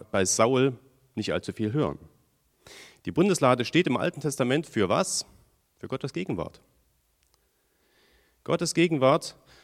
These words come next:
hat durchaus in den Richterzeiten immer wieder auch, äh, ähm, eine Rolle gespielt. Ja? Wir wissen, dass das immer ein Auf und Ab war, bis Israel, äh, sich dafür entschieden hat, es doch irgendwie allen anderen Völkern gleich zu machen. „Wir wollen einen König haben.“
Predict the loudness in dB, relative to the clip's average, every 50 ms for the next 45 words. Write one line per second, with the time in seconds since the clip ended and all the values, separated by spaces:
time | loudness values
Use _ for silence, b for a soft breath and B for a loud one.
0 | b b b b _ -2 0 4 6 6 6 6 6 6 6 6 4 2 2 2
1 | 2 2 2 0 0 0 0 0 -2 -2 2 2 2 2 2 -2 -2 -2 -2 -2
2 | -2 2 2 4 6 6 4 4 2 0 -10 -6 -4 -2 0 2 2 2 2 2
3 | 2 0 -2 -2 -4 -2 -2 -2 2 2 2 2 2 0 -2 -6 -6 -2 0 0
4 | 0 2 2 0 0 0 -4 -10 _ _ _ _ _ _ -8 -6 -4 -4 -4 -4
5 | -4 -4 -6 -6 -8 -6 -4 -2 0 0 0 0 -2 -2 -2 -2 -4 -6 -6 -4
6 | _ 0 0 0 0 -4 -10 _ _ _ _ _ _ _ _ _ _ _ _ _
7 | _ _ _ _ _ _ _ _ _ _ _ b b b b b b b b b
8 | b b b _ -2 0 0 0 -2 -2 -2 -2 -2 0 0 0 4 4 6 6
9 | 6 6 4 2 2 0 0 0 -4 -6 -8 -4 -4 -2 -2 -2 -4 -6 -8 -8
10 | -8 -6 -4 -4 -6 -6 -4 -6 -2 -2 -2 -2 -4 -6 -2 0 2 2 2 2
11 | -2 2 4 4 4 4 2 2 2 4 4 4 2 2 2 2 4 4 2 4
12 | 4 2 2 4 2 0 2 2 0 0 -2 -4 -4 -2 0 0 0 0 0 -4
13 | -6 -2 -2 0 0 0 -2 -2 -4 -4 -4 -6 -10